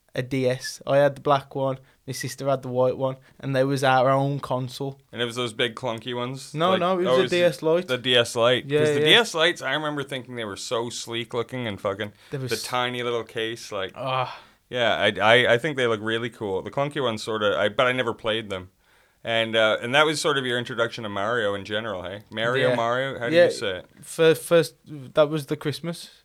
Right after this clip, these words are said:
Speaker 1: It was the Christmas.
Speaker 2: Mm.
Speaker 1: My d-, I was, we was at my nan's. My dad come round. He brought these two boxes. And it, the,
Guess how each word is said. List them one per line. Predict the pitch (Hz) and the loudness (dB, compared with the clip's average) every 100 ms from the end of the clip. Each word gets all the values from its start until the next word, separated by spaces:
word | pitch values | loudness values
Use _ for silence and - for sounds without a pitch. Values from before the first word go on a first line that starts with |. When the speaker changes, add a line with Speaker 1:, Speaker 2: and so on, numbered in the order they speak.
| - | -14
Speaker 1:
It | 123 | -8
was | 139 | -6
the | 139 | -4
Christmas. | 143 151 - 127 131 | -4 -4 -6 -6 -4
Speaker 2:
Mm. | |
Speaker 1:
My | 127 | -4
d-, | 139 - | -6 -4
I | 143 135 | 0 0
was, | 139 139 | 0 -6
we | - 139 | -6 -6
was | 135 | -2
at | 160 | -2
my | 170 | -2
nan's. | 160 160 160 160 - _ _ _ _ _ | -2 -2 -4 -8 -14 _ _ _ _ _
My | 135 | -4
dad | 131 165 - | 6 6 8
come | 180 165 | 2 4
round. | 160 160 160 160 156 _ _ _ _ | 4 4 4 0 -4 _ _ _ _
He | 156 | -2
brought | 151 156 160 143 | 2 4 4 4
these | 160 147 | 0 0
two | - 175 170 | -2 -2 0
boxes. | 156 151 - - 147 147 - _ _ _ _ _ _ _ _ _ _ | 2 0 -2 -6 -4 -6 -14 _ _ _ _ _ _ _ _ _ _
And | - 135 135 123 - | -10 -8 -8 -10 -16
it, | - 101 - | -12 -12 -12
the, | - 147 143 143 | -18 -8 -6 -6